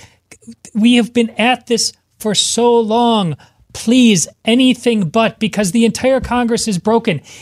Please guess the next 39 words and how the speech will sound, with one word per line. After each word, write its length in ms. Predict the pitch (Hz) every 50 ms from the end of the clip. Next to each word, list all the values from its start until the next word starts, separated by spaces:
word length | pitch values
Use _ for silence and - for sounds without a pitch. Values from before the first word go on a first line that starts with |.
| - -
If 180 | 226 214 -
you, 180 | - 247 233 240 - - -
if 160 | - 233 240
you 60 | 262 226
hang 300 | - - 254 262 247 220
Donald 320 | 240 226 233 233 220 -
Trump 200 | - 240 247 240
with 120 | 240 185
this, 160 | - 170 - 196
it's 160 | 190 - -
not 140 | 214 196 -
gonna 120 | 226 196
fix 300 | - - 240 - - -
it. 100 | 160 147 - - - - - -
If, 160 | - 277 320 262
if 160 | 233 269 254
you 120 | 294 285 -
hate 260 | - 320 330 - -
the 240 | 294 254 254 240 240 190 -
people 280 | - 277 277 - 277 262
you, 300 | 214 190 202 233 233 -
you 220 | - 185 226 247
hate, 360 | - - 302 320 233 - - 185
uh, 60 | 196 196 202 196 185 180 180 185 180 190 185 180 170 170 180 _ - 190
uh, 140 | 185 180 175
hang 260 | - 214 254 277 262
the 100 | 247 233
people 300 | - - 262 262 254 240
you 100 | 220 226 226
hate, 180 | 262 262 196
Nancy 300 | 175 196 240 233 - 240
Pelosi, 520 | 196 - 226 254 285 - - 175 139 - -
the 80 | 214
people 300 | 180 - 262 262 240 247
on 120 | 247 247 233
here 140 | 247 269 233
just 160 | 233 233 -
don't 160 | 262 247 220
believe 280 | 247 240 240 240 196